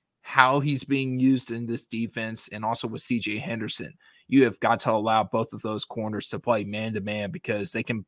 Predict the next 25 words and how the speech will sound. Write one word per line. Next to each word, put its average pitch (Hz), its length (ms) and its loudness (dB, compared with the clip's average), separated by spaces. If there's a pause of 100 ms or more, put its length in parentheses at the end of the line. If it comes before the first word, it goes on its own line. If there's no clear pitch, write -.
(120)
play 127 220 4
physical, 127 600 2 (200)
they - 80 -10
can 107 200 -8
play 117 260 -4
at 117 100 -6
the 120 160 -10
hip 131 200 2
pocket, 120 500 0 (520)
especially 120 640 2
when 113 260 0
you're 113 160 0
playing 110 540 -2 (220)
cover 110 280 -2
three, 147 560 4 (260)
which, 120 220 0 (180)
which 127 200 0
Carolina 170 480 8 (100)
runs 139 300 8
plenty 135 380 2
of - 100 -4
cover 117 240 0
three 110 260 -4
as 98 140 -6
well. 107 320 -2